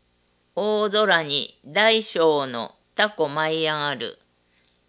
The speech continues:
大門カイトパークデイ。五月十五日、日曜日。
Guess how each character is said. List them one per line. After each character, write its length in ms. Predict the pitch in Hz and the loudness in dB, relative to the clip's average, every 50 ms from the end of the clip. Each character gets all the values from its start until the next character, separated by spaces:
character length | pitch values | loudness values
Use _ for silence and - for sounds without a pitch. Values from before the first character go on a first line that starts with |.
| _ _ _ _ _ _ _ _ _ _ _ _ _ _ - | _ _ _ _ _ _ _ _ _ _ _ _ _ _ -10
大 380 | 156 185 202 220 220 214 196 | -4 0 2 2 2 2 0
門 320 | 180 170 160 147 139 131 - | -2 -4 -6 -6 -8 -10 -8
カ 200 | - 208 208 214 | -2 0 2 2
イ 140 | 214 208 | 0 0
ト 180 | 208 - 202 202 | -2 -4 -4 -4
パ 280 | - - 202 202 202 190 | -2 0 2 2 2 2
ー 40 | |
ク 220 | 190 - 190 196 175 | 0 -2 -6 -4 0
デ 240 | 151 151 139 131 123 | 2 2 2 2 0
イ。 200 | 120 - - _ _ _ _ _ _ _ _ _ _ _ _ - - - - _ _ _ _ _ _ _ _ _ _ _ - 196 | -2 -8 -16 _ _ _ _ _ _ _ _ _ _ _ _ -20 -20 -20 -20 _ _ _ _ _ _ _ _ _ _ _ -16 -10
五 180 | 165 196 226 | -8 -6 -4
月 380 | 220 202 190 180 - 156 147 143 | 0 0 0 0 0 -4 -8 -4
十 320 | 139 170 185 190 185 185 | -2 0 0 0 0 0
五 160 | 165 180 180 | 0 -2 0
日、 520 | 180 180 180 175 - - - - - - _ _ _ _ _ - | 0 0 -2 -2 -4 -10 -12 -12 -12 -14 _ _ _ _ _ -14
日 380 | 135 147 147 - - 190 196 202 | -12 -12 -12 -6 0 2 4 6
曜 280 | 202 185 175 156 135 | 6 6 4 4 2
日。 260 | - - 85 - _ | 0 -4 -14 -14 _